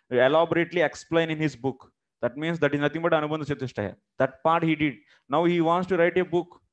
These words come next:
So when, uh, while writing a book, so while he wants to explain this Anubandha Chatushtaya very elaborately. So then before going to explain that directly, so he has to establish the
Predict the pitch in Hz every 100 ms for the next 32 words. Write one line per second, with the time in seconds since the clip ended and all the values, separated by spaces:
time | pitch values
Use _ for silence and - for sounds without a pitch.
0 | _ _ _ - 139 143 135 117 143 113
1 | 107 - 113 135 - 131 143 147 139 151
2 | 175 185 180 143 170 - 160 147 147 -
3 | 147 156 180 165 151 - 190 190 185 165
4 | 160 170 165 160 165 180 165 156 160 160
5 | 160 160 160 117 - - - _ 151 151
6 | 151 135 - _ 151 170 156 160 190 202
7 | 185 185 185 175 156 - 180 180 170 151
8 | 143 165 180 180 175 147 170 - _ -
9 | 156 160 165 165 185 - 185 170 - 185
10 | 185 185 180 185 196 196